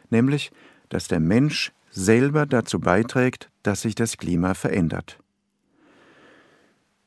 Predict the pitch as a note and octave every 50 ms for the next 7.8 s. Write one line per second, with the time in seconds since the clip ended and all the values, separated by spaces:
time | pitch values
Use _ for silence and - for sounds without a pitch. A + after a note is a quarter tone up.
0 | _ - - D#3+ D#3 C3 C#3+ C3+ B2+ - G2+ G2 - - - - F3+ F#3 F#3+ F3
1 | C#3+ B2+ A#2 A2+ G#2 G2 F2+ F2 D#2+ D#2+ - - - G2+ F2 - - - - A2+
2 | - - - - G#2+ G2+ F#2+ F#2 F2+ F2 E2+ D#2 F#2+ F#2+ - F#2+ F2+ F2 E2+ E2+
3 | E2 E2 E2 E2+ D#2+ - - - - - - G2 F#2 E2+ E2 D#2+ E2+ E2+ D#2+ D2+
4 | D2 D2 C#2 C2 - _ _ _ _ _ _ _ _ _ _ _ - - - -
5 | _ - - - - - - A#2+ A#2+ B2+ C3 B2+ G#2+ F2 G2+ G2+ - D3 C#3 D3
6 | D#3 D3+ D3+ D#3 D3+ C3+ B2+ - - C3 A2+ A2+ A2 - G2+ F2 - - - -
7 | G2+ F#2+ F#2+ G#2 A2 A#2 A2+ A#2 C3+ C3+ C3+ C#3 D3 D3+ D3